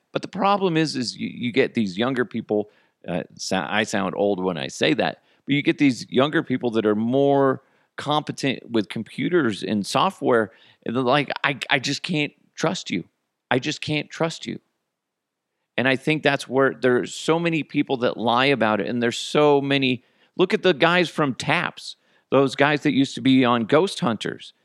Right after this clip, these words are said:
They got in trouble multiple times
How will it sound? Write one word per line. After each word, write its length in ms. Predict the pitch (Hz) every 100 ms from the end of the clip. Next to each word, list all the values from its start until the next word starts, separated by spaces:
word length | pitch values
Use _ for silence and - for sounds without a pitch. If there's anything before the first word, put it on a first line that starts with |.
| _ _ _
They 120 | 170
got 220 | 208 208
in 100 | 190
trouble 800 | 156 - - 190 214 135 131 135 _ -
multiple 520 | 98 202 233 170 151
times 600 | - 202 196 127 139 -